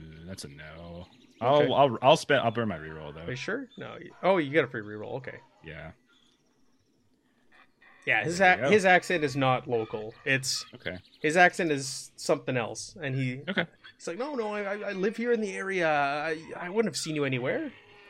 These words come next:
Speaker 1: Sure. Well, why don't we, uh, come on in? Why don't we get you all, you, you situated? 'Cause I'm just gonna tuck that info in the back of my head. Like, sure, we got some other locals here. They could probably, uh,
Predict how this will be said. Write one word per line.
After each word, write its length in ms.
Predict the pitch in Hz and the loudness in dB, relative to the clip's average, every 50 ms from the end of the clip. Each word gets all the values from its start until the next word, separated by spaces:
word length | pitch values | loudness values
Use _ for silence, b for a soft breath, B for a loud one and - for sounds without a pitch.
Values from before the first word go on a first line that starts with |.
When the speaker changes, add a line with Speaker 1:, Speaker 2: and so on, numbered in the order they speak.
| b b b - | b b b -18
Speaker 1:
Sure. 220 | - - - 269 254 160 120 | -14 -10 -4 0 2 2 4
Well, 80 | 127 | 4
why 140 | 143 190 247 | 4 4 4
don't 120 | 277 302 311 | 2 2 2
we, 160 | 294 277 254 | 2 4 6
uh, 340 | 233 196 175 160 156 147 135 | 6 6 6 6 6 4 2
come 200 | - - 277 330 | 0 -2 -2 0
on 100 | 320 311 | 0 0
in? 240 | 269 147 107 101 | 0 0 0 0
Why 100 | 107 135 | 0 -2
don't 80 | 160 170 | -2 -2
we 60 | 175 | -2
get 220 | 170 170 165 - - | -4 -4 -6 -6 -6
you 140 | 160 151 147 | -6 -4 -2
all, 160 | 143 127 - | -2 -2 -2
you, 240 | - 120 147 147 135 101 | -4 -6 -6 -6 -6 -4
you 100 | 143 135 | -4 -4
situated? 600 | - - 180 - - 151 131 113 98 87 85 82 | -4 -4 -6 -6 -4 -2 0 0 0 -2 -4 -8
'Cause 120 | - - | -4 -2
I'm 80 | 120 123 | 0 0
just 80 | 123 120 | 2 2
gonna 120 | 135 117 | 2 0
tuck 260 | - - - 113 98 - | 2 2 2 2 2 0
that 160 | 104 87 - | -2 -2 -2
info 520 | - 104 95 - 101 92 90 92 90 82 - | -4 -6 -4 -4 -4 -4 -2 -4 -4 -6 -8
in 60 | 92 95 | -10 -10
the 60 | 90 | -6
back 180 | 95 95 92 | -6 -6 -6
of 60 | - 92 | -6 -8
my 100 | 87 87 | -8 -8
head. 220 | - 90 90 82 82 87 - b b b b b b | -6 -8 -8 -8 -10 -14 -20 b b b b b b
Like, 100 | - 143 | -12 -12
sure, 300 | - - 208 185 127 110 | -8 -6 -2 0 2 2
we 100 | 110 135 | 2 0
got 180 | - 208 202 - | -2 -4 -4 -4
some 180 | - 185 160 | -4 -4 -4
other 140 | 147 139 127 | -2 -2 -2
locals 500 | 113 110 107 104 98 - 104 104 101 - | -2 -2 -2 -2 -2 -4 -6 -8 -6 -6
here. 140 | - 120 131 | -6 -6 -6
They 100 | 151 - | -6 -6
could 180 | - 90 - - | -8 -8 -8 -4
probably, 440 | - 101 80 76 78 76 73 69 | -4 -4 -4 -4 -6 -10 -10 -12
uh, 60 | 62 | -12